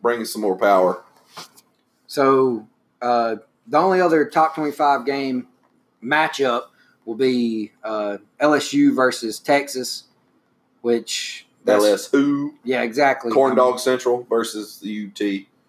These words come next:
Speaker 2: so you hook 'em horns, go Tigers, whatever you wanna do, but it
Speaker 1: Go
Speaker 2: should be a,
Speaker 1: Tigers.
Speaker 2: it should be a good game. I'm, I'm excited to see.
Speaker 1: Who do you think wins?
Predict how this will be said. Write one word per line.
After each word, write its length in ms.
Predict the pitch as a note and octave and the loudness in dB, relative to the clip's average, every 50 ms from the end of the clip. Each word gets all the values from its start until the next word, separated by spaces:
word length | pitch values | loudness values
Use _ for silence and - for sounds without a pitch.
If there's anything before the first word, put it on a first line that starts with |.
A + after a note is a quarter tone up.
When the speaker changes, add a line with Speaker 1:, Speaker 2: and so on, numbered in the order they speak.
| _ _ _ _ _ _ _ | _ _ _ _ _ _ _
Speaker 2:
so 260 | - B2 A#2+ A#2 A2+ | -4 -2 0 0 0
you 360 | A2 A2+ B2+ B2 A#2+ - - - - | 0 0 -2 -4 -4 -6 -10 -6 -2
hook 180 | D#3 D#3+ D#3+ D#3+ | 0 0 0 0
'em 100 | C#3+ C#3 | 0 2
horns, 440 | D#3 D3+ D3 D3 D3 D3 C3+ - | 4 4 6 6 4 4 2 -2
go 240 | A2+ A2+ D3 C#3+ C#3+ | -2 0 2 2 2
Tigers, 440 | C#3+ - C#3+ C#3 C3+ C3+ C3+ B2 C3 | 2 4 4 4 4 2 0 -4 -4
whatever 280 | C3 C3 C#3 C3+ B2+ B2+ | -2 -2 -2 -2 0 -2
you 100 | B2+ B2+ | -2 0
wanna 180 | B2+ B2+ B2 A#2 | 0 -2 -2 -2
do, 180 | B2+ C3 B2+ A#2 | 0 0 0 0
but 160 | A#2+ B2+ C#3 | 2 2 2
it 80 | D3+ | 2
Speaker 1:
Go 60 | - F3+ | 2 2
Speaker 2:
should 100 | D#3 C#3+ | 2 2
be 60 | - | 4
a, 180 | - - E2+ | 2 2 0
Speaker 1:
Tigers. 320 | D#2 C#2+ - - - - - _ | -2 -4 -10 -12 -16 -20 -6 _
Speaker 2:
it 100 | D3+ D#3+ | 2 4
should 200 | D#3 F3 E3+ C#3+ | 4 4 4 6
be 120 | D#3+ D#3+ | 6 6
a 60 | D3 B2+ | 6 6
good 220 | B2+ D3 C#3+ B2 | 6 4 4 4
game. 260 | C3 C3+ C3+ C3 C3 | 2 0 0 2 0
I'm, 240 | C3 B2+ B2 B2 - - | 0 0 -2 -4 -4 -2
I'm 160 | B2+ B2+ C3 | -2 -2 -2
excited 460 | B2 - - D#3+ D3+ D3+ C#3+ C3+ B2+ | -2 -2 0 2 2 4 2 0 -2
to 60 | A2+ | -4
see. 440 | - - D#3 D3+ C#3 C3+ B2 A#2+ - _ | -4 -2 0 2 2 2 0 -2 -4 _
Speaker 1:
Who 100 | - C#3+ | 4 4
do 60 | C#3 B2 | 4 4
you 80 | A2+ | 0
think 200 | - A2 F#2+ E2 E2+ | -2 -4 -6 -6 -8
wins? 340 | F#2 F#2+ F2 - _ _ | -14 -14 -16 -18 _ _